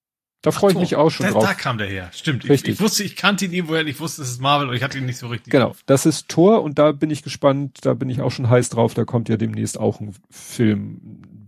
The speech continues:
Speaker 1: Der nächste Marvel-Film, meine ich, in der, äh, Reihe ist Thor vier ist es, glaub ich. Love and Thunder heißt er dann.
Speaker 2: Mhm. Gut,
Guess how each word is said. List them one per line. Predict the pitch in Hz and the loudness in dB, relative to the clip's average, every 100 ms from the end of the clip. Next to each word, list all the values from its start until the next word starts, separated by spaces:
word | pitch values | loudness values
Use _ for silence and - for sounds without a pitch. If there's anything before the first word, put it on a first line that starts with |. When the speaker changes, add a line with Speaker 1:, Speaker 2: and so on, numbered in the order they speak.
| - | 2
Speaker 1:
Der | 113 | 4
nächste | 113 - 123 | 4 2 4
Marvel-Film, | 117 113 110 120 113 | 4 4 0 -2 -2
meine | 110 113 117 | 0 0 0
ich, | 113 | -2
in | 113 | -4
der, | 107 107 107 | 0 2 0
äh, | 107 110 110 110 | -2 -8 -10 0
Reihe | 113 113 117 | 4 6 4
ist | 110 113 - - - _ - | 0 -6 -8 -14 -20 _ -8
Thor | - 123 113 113 110 - _ _ _ _ | 0 4 6 6 4 -2 _ _ _ _
vier | - - - 135 160 | -12 -8 -2 4 4
ist | 147 - | 4 -2
es, | 156 | -4
glaub | - 131 135 135 | 0 2 2 -2
ich. | 131 - - | -4 -10 -12
Love | 113 117 120 123 | 0 4 2 0
and | 110 - | -12 -6
Thunder | 110 101 104 95 | -6 -6 -8 -10
heißt | 98 - | -12 -14
er | 107 | -18
dann. | - _ _ _ _ _ _ _ _ _ | -20 _ _ _ _ _ _ _ _ _
Speaker 2:
Mhm. | 110 107 135 _ _ _ _ _ _ _ _ _ _ _ _ | -10 -8 -8 _ _ _ _ _ _ _ _ _ _ _ _
Gut, | - | -20